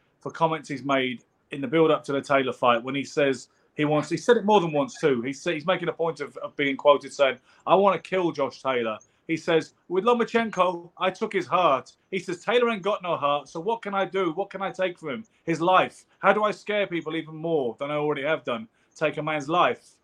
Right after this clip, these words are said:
I posted it the other day, and I knew I would get a rise out of everybody saying, "That's disgusting, that's too far, hype's one thing and trash talk, but this is too far."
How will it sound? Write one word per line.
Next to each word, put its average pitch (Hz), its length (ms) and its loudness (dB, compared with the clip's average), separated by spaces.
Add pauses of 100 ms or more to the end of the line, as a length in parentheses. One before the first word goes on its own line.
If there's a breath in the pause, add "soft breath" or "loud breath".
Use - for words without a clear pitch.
(140)
I 185 80 2
posted 190 500 -2
it 156 200 -2 (560)
the 262 100 0
other 156 180 0
day, 147 380 2
and 220 80 0
I 233 80 0
knew 247 340 -6 (140)
I 156 40 -6
would 156 120 -6
get 160 140 -2
a 147 40 -2
rise 151 300 0
out 147 120 -4
of 147 80 -2
everybody 147 280 -4
saying, 139 220 -8
"That's 160 160 -8
disgusting, 151 720 -4 (240 soft breath)
that's 165 240 0
too 151 200 -4
far, 151 380 6
hype's 156 320 4
one 156 200 -4
thing 147 200 -4
and 131 100 -6
trash 156 260 -2
talk, 117 200 -4
but 120 120 -12
this 170 160 -8
is 147 80 -18
too 147 200 -4
far." 147 380 8